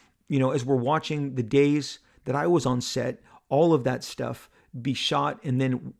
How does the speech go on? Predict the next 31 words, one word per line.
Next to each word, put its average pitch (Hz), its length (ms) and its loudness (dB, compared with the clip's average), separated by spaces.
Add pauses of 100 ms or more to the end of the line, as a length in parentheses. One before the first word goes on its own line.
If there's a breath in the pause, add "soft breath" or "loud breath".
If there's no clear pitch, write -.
(200)
like, 135 280 -4 (100)
in 135 120 0
my 127 140 0
mind, 143 320 0
having 139 240 -2
seen - 240 -8
how 139 160 -2
he 135 160 -2 (140)
assembled 156 400 -4
stuff 143 180 -4
overnight, 139 340 -4
kind 143 140 -4
of 139 60 -2
imagining 135 420 -2
how 127 80 -2
he 127 60 -2
was 123 100 -4
gonna 127 140 -6
assemble 139 440 -4 (300 loud breath)
all 151 120 4
this 131 140 -2
footage 180 320 -4
from 131 120 -8
Sister 139 240 -6
Margaret's 151 400 -2
and 127 60 -4
the 123 60 -4
great 151 200 -4
stuff - 160 -8
from 135 100 -8
Morena, 160 380 -2